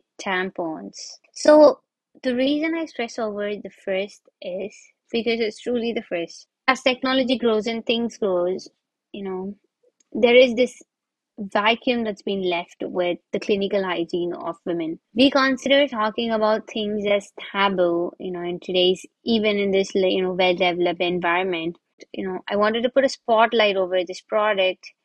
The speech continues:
so that everybody gets benefited from it. Nadia finished her Bachelor's of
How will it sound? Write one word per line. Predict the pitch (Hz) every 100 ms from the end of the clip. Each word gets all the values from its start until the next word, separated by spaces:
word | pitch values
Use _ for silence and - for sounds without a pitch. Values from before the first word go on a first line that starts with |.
| _ _ -
so | - 202 185
that | 185 180 175 -
everybody | 190 196 202 196 196
gets | 185 175 170 - - - -
benefited | 202 190 196 196 202 180 -
from | 180 170
it. | 165 - _ _
Nadia | 220 220 233 302 294
finished | 226 220 226 220 - -
her | 208 202 202 196 196 _ -
Bachelor's | 190 190 - 214 202 196 190
of | 196 185